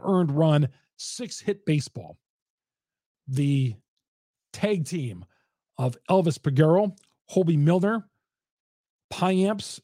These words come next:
Strzelecki, and Williams got twenty-two outs, six hits, nine strikeouts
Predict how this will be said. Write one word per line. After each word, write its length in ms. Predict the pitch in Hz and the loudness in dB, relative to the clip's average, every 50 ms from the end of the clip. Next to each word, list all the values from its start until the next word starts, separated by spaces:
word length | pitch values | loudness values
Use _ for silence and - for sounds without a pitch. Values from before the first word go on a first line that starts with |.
| _ - | _ -20
Strzelecki, 760 | - - - 156 139 120 123 170 185 - - 196 202 202 202 - _ _ _ _ _ - | -10 -4 -2 -2 -2 -2 -4 -6 -6 -4 -4 -4 -4 -4 -6 -10 _ _ _ _ _ -4
and 260 | 139 147 147 139 139 | -2 -2 0 0 2
Williams 520 | 156 165 170 190 220 233 - - - - _ _ _ _ _ _ _ - | 2 2 2 0 -2 -4 -6 -10 -12 -20 _ _ _ _ _ _ _ -4
got 200 | - 143 135 - | -2 -2 -2 -4
twenty-two 540 | - - - 196 226 240 214 - - 220 196 | -8 -10 -6 -6 -4 -6 -6 -8 -8 -6 -4
outs, 340 | 170 170 180 185 - - - _ _ - | -4 -4 -4 -4 -8 -12 -18 _ _ -18
six 420 | - - - - 254 226 - - | -16 -14 -14 -12 -14 -14 -12 -10
hits, 340 | - 180 160 151 - - - _ _ _ _ _ | -8 -8 -8 -8 -8 -12 -18 _ _ _ _ _
nine 360 | - 131 147 170 196 220 220 202 | -2 0 0 2 2 0 -2 -4
strikeouts 800 | - - - 190 185 170 131 143 120 101 98 - - - - | -6 -8 -10 -8 -8 -6 -6 -6 -8 -8 -10 -16 -18 -18 -20